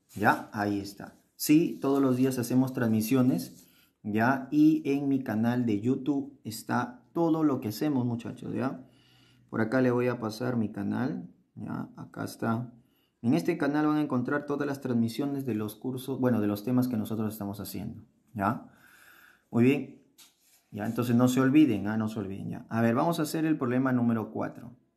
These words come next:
Ya, dice, las edades de Ramón y Silvestre. Bueno, este de acá viene a ser, eh, la práctica de la semana cuatro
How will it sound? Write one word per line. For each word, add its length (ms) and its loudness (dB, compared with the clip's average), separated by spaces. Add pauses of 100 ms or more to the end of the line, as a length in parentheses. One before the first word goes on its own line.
Ya, 200 -6
dice, 320 2
las 280 2
edades 600 2
de 120 -2
Ramón 720 0
y 140 0
Silvestre. 880 -2
Bueno, 240 2
este 180 0
de 100 2
acá 300 -2
viene 260 0
a 40 -4
ser, 400 -2
eh, 220 -2
la 540 -6
práctica 520 -4
de 80 0
la 80 0
semana 420 2
cuatro 460 -2